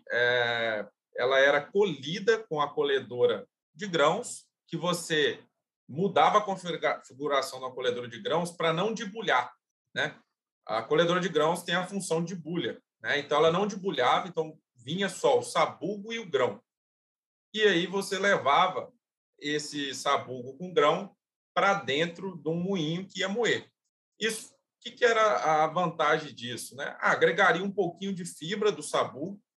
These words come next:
e teria um pouquinho, o sabugo, ele tem um pouco de umidade e açúcar também. Isso ajudaria na fermentação.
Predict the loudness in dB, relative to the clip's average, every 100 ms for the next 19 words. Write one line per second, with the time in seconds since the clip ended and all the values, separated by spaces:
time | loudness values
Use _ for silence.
0 | _ _ _ _ _ _ -10 -4 -4 2
1 | 2 2 0 0 0 -8 -8 0 0 0
2 | 0 0 -2 -6 -6 -4 -8 -6 -6 -4
3 | -4 0 2 2 -4 _ 0 0 0 -8
4 | -8 -6 -6 -6 -8 -12 -16 -16 -12 -8
5 | -4 2 2 2 -2 -2 -4 -2 -6 -4
6 | 0 0 -2